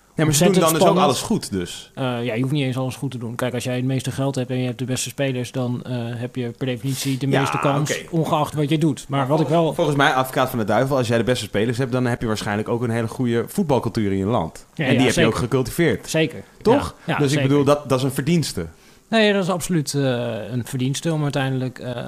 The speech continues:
Speaker 2: spelers op te leiden... van het, eh, allerhoogste niveau. Daar heb je wel een, eh, bijdrage in. Ik heb het er wel eens over het voorbeeld van, eh, Baskeland versus, eh, China.
Speaker 1: Mhm.
Speaker 2: Nou, China heeft een veelvoud van de populatie van Baskeland. Maar in
Speaker 1: Mhm.
Speaker 2: Baskeland is een club,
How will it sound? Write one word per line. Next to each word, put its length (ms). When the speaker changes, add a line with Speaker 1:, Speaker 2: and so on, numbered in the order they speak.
Speaker 2:
spelers 400
op 120
te 100
leiden... 300
van 140
het, 180
eh, 480
allerhoogste 480
niveau. 340
Daar 120
heb 120
je 80
wel 200
een, 140
eh, 160
bijdrage 680
in. 140
Ik 100
heb 160
het 120
er 120
wel 100
eens 140
over 200
het 100
voorbeeld 360
van, 260
eh, 40
Baskeland 680
versus, 460
eh, 80
China. 520
Speaker 1:
Mhm. 300
Speaker 2:
Nou, 140
China 360
heeft 240
een 120
veelvoud 500
van 80
de 60
populatie 540
van 140
Baskeland. 420
Maar 100
in 80
Speaker 1:
Mhm. 100
Speaker 2:
Baskeland 380
is 100
een 100
club, 300